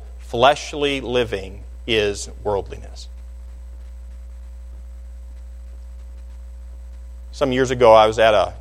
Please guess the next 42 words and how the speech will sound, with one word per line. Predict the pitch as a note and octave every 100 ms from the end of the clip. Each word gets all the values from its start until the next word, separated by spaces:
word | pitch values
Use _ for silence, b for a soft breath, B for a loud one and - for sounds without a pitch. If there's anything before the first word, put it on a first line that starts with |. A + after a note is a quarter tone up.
| -
church | C#3 A#2+ - - - - - -
out | A#2
in | A2
the | G#2
Delmarva | - - A#2 A2+ -
Peninsula. | A#2 A#2+ A#2 G#2
There | G#2
was | G2
a |
young | G#2 A#2+
pastor | A#2+ A#2+ A2+ - G2+
then. | F#2 F#2
He's | F#2 G2+
younger. | A2 A2 G#2
He | A2
was | G#2
younger | A2 B2 A2+
then. | G#2+ G#2 G#2 - -
He |
was | G2+
older | C3+
than | B2+ A#2+
me, | G#2+
but | G#2+
younger | A2+ A2+ A2
than | G#2
I | G2+
am | G2
now. | G2 F2+ - - - - - - - - - - - -
And, | A#2 G#2+ G2+
uh, | G2 F#2 - - b b b
he | C3
hadn't | D3 A#2
been | C#3
pastoring | C#3 B2
that | A2+ -
church | B2 A2+
for | -
more | A2+ A2
than | G#2
two | - A2+
years. | A2 G2 G2 -